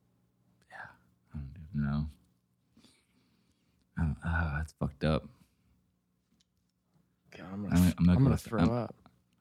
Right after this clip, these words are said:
Speaker 1: I'm gonna have to go back to sleep after this one. Fucking sleep on that. Would you rather have fluorescent pubic hair or extra long pubic hair? <laughs>
Speaker 2: What the
Speaker 1: I
Speaker 2: hell?
Speaker 1: swear to God.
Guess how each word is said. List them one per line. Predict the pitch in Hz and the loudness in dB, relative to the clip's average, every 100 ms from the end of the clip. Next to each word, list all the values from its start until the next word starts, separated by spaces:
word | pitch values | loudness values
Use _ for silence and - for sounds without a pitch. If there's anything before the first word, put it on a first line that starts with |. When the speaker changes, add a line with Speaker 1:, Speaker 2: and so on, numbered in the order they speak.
| _ _ _ _ _ _ _ - | _ _ _ _ _ _ _ 2
Speaker 1:
I'm | |
gonna | 92 | 4
have | 92 | 4
to | 78 | 4
go | 82 | 2
back | 80 78 | 2 0
to | 78 | -4
sleep | - 92 | -6 0
after | 80 - | 0 0
this | 76 76 | -2 0
one. | 78 76 - _ _ _ _ _ _ | 2 0 -2 _ _ _ _ _ _
Fucking | _ - 78 73 | _ -4 0 0
sleep | - 90 76 | -2 -6 0
on | 76 | 2
that. | 73 76 71 _ _ _ _ _ _ _ _ _ _ _ _ _ _ _ _ _ _ _ _ _ _ - | 4 2 -2 _ _ _ _ _ _ _ _ _ _ _ _ _ _ _ _ _ _ _ _ _ _ -2
Would | 107 101 | 2 6
you | 113 | 8
rather | 110 107 104 | 10 10 10
have | 104 92 - _ _ _ | 8 6 2 _ _ _
fluorescent | _ 98 92 95 98 117 104 | _ 2 6 6 4 2 0
pubic | - 113 110 101 | 4 4 6 6
hair | 110 113 104 | 6 6 6
or | 90 - | 4 4
extra | 90 - 87 | 2 4 2
long | 76 78 71 | 4 4 4
pubic | - 65 71 | 2 0 0
hair? | 62 69 | -2 -4
<laughs> | - - _ _ _ _ _ _ _ - _ - - - - - _ - - _ - | -6 -14 _ _ _ _ _ _ _ -20 _ -18 -18 -20 -20 -20 _ -20 -20 _ -2
Speaker 2:
What | - - | 0 0
the | - 143 127 123 | 2 4 6 8
Speaker 1:
I | |
Speaker 2:
hell? | 131 135 | 6 8
Speaker 1:
swear | 151 175 | 8 8
to | |
God. | 131 117 | 6 -2